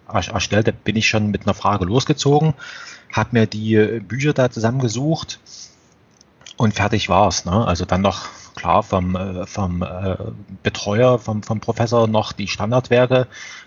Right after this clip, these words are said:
wo man wusste, okay, die muss man da irgendwie reinbasteln und das, und das war's, ne? Also das war im Grunde genommen nichts, wo man großartig,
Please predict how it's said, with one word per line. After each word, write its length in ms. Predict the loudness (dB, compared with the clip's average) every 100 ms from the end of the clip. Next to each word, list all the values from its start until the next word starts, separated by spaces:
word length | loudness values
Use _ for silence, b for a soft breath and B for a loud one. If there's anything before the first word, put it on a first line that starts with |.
| -2
wo 120 | 2
man 120 | 2
wusste, 240 | 0 0
okay, 260 | -2 0 0
die 100 | 2
muss 180 | 0 0
man 80 | 0
da 100 | 2
irgendwie 240 | 2 0
reinbasteln 640 | 0 0 2 2 2 2 2
und 220 | -2 -2
das, 200 | -2 -2
und 180 | -4 -2
das 140 | 2
war's, 320 | 4 4 2
ne? 180 | 0 0
Also 180 | 0 -2
das 200 | -4 -2
war 140 | 0
im 120 | 0
Grunde 200 | -2 -2
genommen 240 | 0 0 2
nichts, 280 | 0 -2 0
wo 80 |
man 120 | 0 0
großartig, 600 | -2 -2 0 2 0